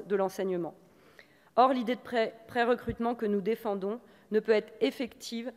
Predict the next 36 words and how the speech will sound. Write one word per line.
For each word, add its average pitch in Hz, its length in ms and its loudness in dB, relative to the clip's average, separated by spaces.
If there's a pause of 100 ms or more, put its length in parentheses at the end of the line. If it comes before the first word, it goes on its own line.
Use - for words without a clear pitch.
sans 269 300 0
moyens 208 420 0 (200)
et 214 100 2
nécessite 214 500 -2
la 226 120 2
création 208 500 -2
d'un 208 160 0
statut 202 500 -6 (140)
de 208 100 -2
fonctionnaire 208 560 -4
stagiaire. 170 540 -6 (460)
Ce, - 160 0 (200)
ce - 160 -6
statut 247 560 0 (320)
pourrait 214 220 10
être 214 160 4
accordé 226 420 4
dès 214 200 2
la 247 120 6
licence 202 640 -2 (120)
à 196 100 8
des 202 220 0
étudiants 214 380 0
ayant 220 180 4
l'objectif 208 520 2
de 190 80 2
passer 220 360 4
un 247 100 2
concours 220 360 -2
de 202 80 2
l'enseignement 190 720 0 (320)
et 214 100 4
s'engageant 214 540 4
à 233 100 6
travailler 196 460 2
pendant 185 360 0